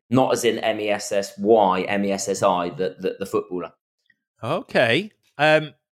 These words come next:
Speaker 2: you're gonna have to handhold me here. I'm aware of Messi.
Speaker 1: Well, it was, um, more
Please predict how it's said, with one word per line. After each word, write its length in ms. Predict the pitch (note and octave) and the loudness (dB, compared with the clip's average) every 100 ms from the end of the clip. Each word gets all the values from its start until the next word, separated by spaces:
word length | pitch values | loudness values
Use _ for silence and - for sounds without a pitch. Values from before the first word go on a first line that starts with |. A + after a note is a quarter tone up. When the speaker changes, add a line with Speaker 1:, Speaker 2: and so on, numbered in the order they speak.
| - | -8
Speaker 2:
you're 180 | D3+ D#3+ | -4 0
gonna 240 | F#3+ F#3+ | 2 2
have 160 | F3+ - | 0 0
to 200 | F3+ F3 | 2 2
handhold 600 | D3+ F#3 G#3 D3+ C#3 C3+ | 0 -2 -2 0 0 0
me 120 | B2+ | -6
here. 320 | G#2+ B2 C#3 C#3 | -2 2 2 2
I'm 160 | C#3+ | 0
aware 400 | D3 C#3 E3+ E3 | 0 2 4 4
of 100 | D#3 | 0
Messi. 600 | D3 D#3+ D#3+ - G3+ A3+ - _ _ _ _ _ | 0 0 0 -2 -2 -4 -12 _ _ _ _ _
Speaker 1:
Well, 200 | C3 C#3 C#3+ | 2 4 4
it 180 | E3+ E3+ | 2 2
was, 320 | E3 C#3+ - | 2 2 4
um, 600 | D3 D3 C#3+ C#3+ C#3+ - _ _ _ _ - | 6 6 2 -2 -4 -14 _ _ _ _ 0
more 920 | C#3 D3 E3+ F3+ F3+ F3+ F#3 - | 4 8 8 8 8 6 4 0